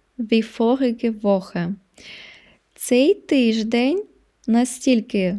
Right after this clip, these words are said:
сонячний, як і попередній тиждень. Oft, часто. Hat es diesen Winter geschneit?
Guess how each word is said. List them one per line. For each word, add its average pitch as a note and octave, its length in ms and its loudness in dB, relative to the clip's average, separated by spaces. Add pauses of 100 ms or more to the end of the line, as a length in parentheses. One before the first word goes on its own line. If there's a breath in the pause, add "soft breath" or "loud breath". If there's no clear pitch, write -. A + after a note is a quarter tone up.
сонячний, C4 1080 -2 (760)
як A#3 540 -2 (600)
і A#3+ 80 -2
попередній F#3+ 680 0
тиждень. F#3 640 -6 (1160)
Oft, - 500 -6 (220)
часто. F#3+ 720 -6 (800 soft breath)
Hat B3 320 -6 (160)
es A#3+ 640 -6 (160)
diesen B3 500 -2
Winter A#3 600 -4
geschneit? G3 1000 -8